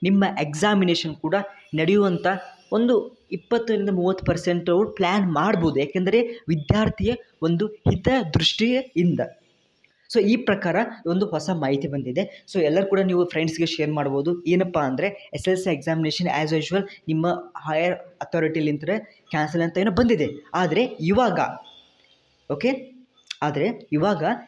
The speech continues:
examination ಪಿ ಯು ಸಿ exam ನಂತರ ನಿಮ್ಮ ಡಿಸಿಷನ್ನ ತೆಗೆದುಕೊಳ್ಳುತ್ತಾರೆ. ಅರ್ಥ ಆಯ್ತಲ್ಲ ಎಲ್ಲ ವಿದ್ಯಾರ್ಥಿಗಳಿಗೆ?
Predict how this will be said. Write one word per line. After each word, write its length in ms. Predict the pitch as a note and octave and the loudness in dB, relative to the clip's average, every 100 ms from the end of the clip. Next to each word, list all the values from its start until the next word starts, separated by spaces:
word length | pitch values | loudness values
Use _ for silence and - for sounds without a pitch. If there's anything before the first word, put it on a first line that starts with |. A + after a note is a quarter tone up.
| - | -6
examination 680 | D3+ F3+ G#3 F#3+ F3 D3+ E3+ B3 - _ _ _ | -2 0 0 0 0 -2 -4 -4 -10 _ _ _
ಪಿ 80 | - | 2
ಯು 120 | G#3+ | 2
ಸಿ 120 | B3 A3+ | 4 0
exam 480 | D3 E3+ D#3+ C#3+ B2 C#3+ | -2 -2 -2 -6 -8 -4
ನಂತರ 340 | F3+ A3 G3 G3+ | -4 -2 -4 -2
ನಿಮ್ಮ 220 | D3+ C#3+ | -4 -4
ಡಿಸಿಷನ್ನ 460 | C3+ - - C3 F#3 E3+ - | -6 -6 -4 -2 -2 -4 -6
ತೆಗೆದುಕೊಳ್ಳುತ್ತಾರೆ. 840 | B2+ C3+ B2+ A#2 A#2 - A2+ G#2 G#2+ - _ _ _ _ D#3 | -6 -4 -4 -4 -4 -4 -4 -4 -8 -14 _ _ _ _ -4
ಅರ್ಥ 220 | F3 F3+ | -2 0
ಆಯ್ತಲ್ಲ 240 | F3 F3 | 2 2
ಎಲ್ಲ 160 | D3+ D#3+ | 2 2
ವಿದ್ಯಾರ್ಥಿಗಳಿಗೆ? 720 | D#3 C#3 D#3+ D#3+ D#3+ E3 F3+ | -2 -4 -6 -4 -2 0 0